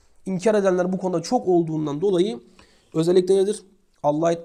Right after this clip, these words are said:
iman etmenin yanında sadece ahiret gününe iman zikrediliyor. Ama mesela kitaplara iman, Resul'e iman, yani bu konuda yani insanların problemi azdı yani. E, bu konuda muhalefet, bunlara iman hakkında muhalefet az yani. Meleklerin var olduğuna inanıyorlardı, Allah-u Teala'nın Resuller gönderdiğine inanıyorlardı, kitaplar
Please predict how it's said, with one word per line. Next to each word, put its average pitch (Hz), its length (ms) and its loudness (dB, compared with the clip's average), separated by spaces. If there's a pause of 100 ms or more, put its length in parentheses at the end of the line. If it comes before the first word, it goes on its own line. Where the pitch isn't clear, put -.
(140)
iman 156 260 -2
etmenin 151 220 -6
yanında 151 200 -4
sadece 180 520 -2
ahiret 160 400 -2
gününe 147 180 -8
iman 143 320 -6
zikrediliyor. 123 500 -12
Ama 202 80 -4
mesela 180 200 -6
kitaplara 196 520 -2
iman, 156 400 -4 (500)
Resul'e 196 320 -2
iman, 190 140 0
yani 196 180 -2
bu 262 80 -4
konuda 226 460 0 (680)
yani 156 140 0
insanların 202 520 0
problemi 196 440 -2
azdı 175 360 0
yani. 107 220 -12 (800)
E, 151 120 -2
bu 214 60 -2
konuda 190 280 0
muhalefet, 175 580 0
bunlara 156 380 -4
iman 160 300 -4
hakkında 139 380 -8
muhalefet 156 440 -6
az 185 220 -4
yani. 127 140 -8
Meleklerin 156 560 -4
var 160 120 2
olduğuna 151 240 -4
inanıyorlardı, 143 520 -6
Allah-u 135 260 -8
Teala'nın 139 200 -10
Resuller 139 280 -10
gönderdiğine 135 460 -8
inanıyorlardı, 135 500 -8
kitaplar 143 480 -8